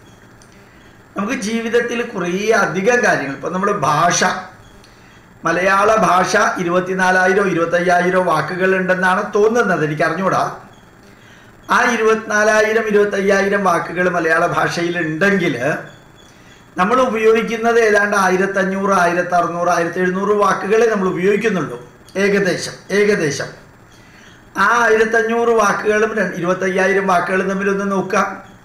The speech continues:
അപ്പോൾ ഈ ആയിരത്തഞ്ഞൂറ് വാക്കുകൾ ഉണ്ടെങ്കിൽ മലയാളം ഫ്ലുവൻ്റ് ആയിട്ട് സംസാരിക്കാൻ സാധിക്കും. ഞാനൊരു ഉദാഹരണം പറയൽ മാത്രമാണ്. അപ്പോൾ അങ്ങനെ നമ്മളുടെ നിത്യജീവിതത്തിലെ കാര്യമാണ് ആയിരത്തഞ്ഞൂറ് വാക്കുകൾ എന്ന് പറയുന്നത്. കവിത എഴുതുന്നതും നോവൽ എഴുതുന്നതും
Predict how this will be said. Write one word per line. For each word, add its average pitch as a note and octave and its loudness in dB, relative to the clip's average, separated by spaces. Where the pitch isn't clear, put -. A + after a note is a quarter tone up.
അപ്പോൾ - -10
ഈ A#3+ 0
ആയിരത്തഞ്ഞൂറ് A3 2
വാക്കുകൾ A3+ 2
ഉണ്ടെങ്കിൽ G#3 -2
മലയാളം F3+ 0
ഫ്ലുവൻ്റ് E3+ 0
ആയിട്ട് F3+ 0
സംസാരിക്കാൻ D#3 -4
സാധിക്കും. D3 -4
ഞാനൊരു F#3 -2
ഉദാഹരണം F#3 0
പറയൽ F3+ 0
മാത്രമാണ്. D#3 -2
അപ്പോൾ G#3+ 0
അങ്ങനെ A3+ 0
നമ്മളുടെ G#3 0
നിത്യജീവിതത്തിലെ G3+ -2
കാര്യമാണ് D#3+ -2
ആയിരത്തഞ്ഞൂറ് E3 -2
വാക്കുകൾ D#3+ 0
എന്ന് D3+ -4
പറയുന്നത്. C#3+ -2
കവിത F#3+ 0
എഴുതുന്നതും G3+ 2
നോവൽ F#3 0
എഴുതുന്നതും F#3+ 0